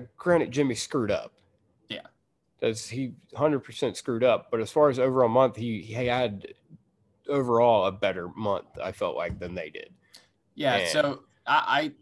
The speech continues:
Speaker 2: that's a fair argument if, um, if you're making it a whole month thing, and that's essentially the first time Jimmy put a big foot wrong. He did, he did get in the wall off too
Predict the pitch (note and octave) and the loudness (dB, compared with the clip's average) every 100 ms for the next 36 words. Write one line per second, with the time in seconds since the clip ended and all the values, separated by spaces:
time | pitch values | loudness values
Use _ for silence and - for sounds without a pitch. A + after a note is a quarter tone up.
0 | - D#3 F#3 D#3+ - D3+ C3 A#2 C3+ D#3+ | 0 0 0 -6 -2 0 2 0 -2 -4
1 | D#3+ - C3 - - _ - - - - | -6 -6 -8 -8 -14 _ -20 -20 -20 -20
2 | - A#2 A2 G#2+ G2+ F#2 _ _ _ - | -8 -6 -4 -6 -10 -16 _ _ _ -12
3 | B2 C3 C#3+ D#3 E3 C#3+ A#2 A#2+ C3+ C3 | -8 -2 -2 -2 -2 -2 -2 0 0 0
4 | C3 C3+ - B2 C3 C3+ - A2+ A2+ B2+ | -2 -4 -6 -4 -4 -8 -8 -4 -4 -4
5 | - A2 A2+ G#2+ - A#2 G#2 - G#2+ G#2+ | -6 -6 -6 -8 -10 -10 -10 -10 -10 -10
6 | - A2+ G#2+ G2 F#2+ G#2 - A2 G2 - | -6 -4 -4 -8 -12 -12 -10 -10 -10 -12
7 | _ _ _ _ A#2 A2 A2 G#2+ - G#2+ | _ _ _ _ -10 -8 -6 -6 -8 -10
8 | E2 A2+ A#2+ A#2 G#2+ - A2 A2 A#2 A#2+ | -6 -2 -2 -2 -8 -10 -10 -8 -8 -6
9 | A2+ G#2 G2 G2+ G2 F#2+ F#2+ - G2+ F#2+ | -8 -8 -8 -8 -6 -8 -10 -14 -12 -12